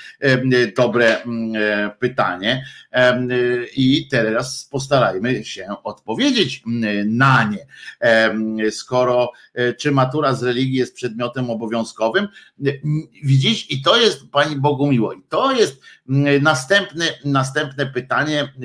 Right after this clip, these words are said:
z serii, em, zjedliśmy ropuchę, em, ponieważ pani pyta w trybie, e, w takiej formie,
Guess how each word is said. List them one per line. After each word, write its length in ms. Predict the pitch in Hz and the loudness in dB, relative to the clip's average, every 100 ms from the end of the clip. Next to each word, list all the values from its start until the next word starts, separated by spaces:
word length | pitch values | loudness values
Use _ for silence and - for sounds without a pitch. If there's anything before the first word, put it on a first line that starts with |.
| 120 | -6
z 60 | - | -6
serii, 560 | - 143 139 139 135 - - - | -6 0 4 4 2 -4 -12 -2
em, 260 | 123 127 123 120 | 0 2 2 0
zjedliśmy 800 | 107 139 120 127 135 120 120 - _ 95 | 0 0 0 0 -2 -4 -8 -8 _ -8
ropuchę, 600 | 113 143 135 143 131 - - - - | 0 0 2 -2 -4 -8 -12 -20 -6
em, 260 | 123 117 123 120 - | -4 -2 0 -2 -2
ponieważ 400 | 127 139 143 - | -2 2 2 0
pani 280 | 131 135 | 0 0
pyta 300 | 135 135 131 | 0 0 0
w 100 | - | -2
trybie, 360 | - 131 123 120 | -2 0 2 0
e, 60 | - 113 110 110 104 104 98 | -2 -6 -6 -4 -6 -8 -12
w 140 | - | -4
takiej 340 | 117 113 113 | -4 -2 -6
formie, 400 | 92 110 110 156 | -4 -2 0 0